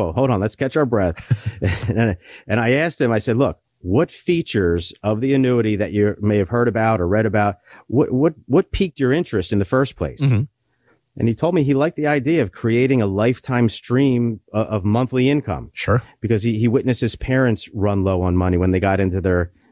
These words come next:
Speaker 1: mid eighties, late eighties, something like that. And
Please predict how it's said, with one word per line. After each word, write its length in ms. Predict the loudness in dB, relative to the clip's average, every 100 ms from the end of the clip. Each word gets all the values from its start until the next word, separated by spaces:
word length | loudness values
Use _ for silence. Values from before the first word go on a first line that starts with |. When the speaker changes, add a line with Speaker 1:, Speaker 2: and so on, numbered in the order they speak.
| -4
Speaker 1:
mid 180 | 0
eighties, 440 | 2 0 0 -2 -2
late 200 | 0 0
eighties, 280 | 0 -2 -4
something 260 | -4 -2
like 160 | -2 0
that. 240 | -2 -4 -12 _ _ _ _ _
And 340 | -4 -2 0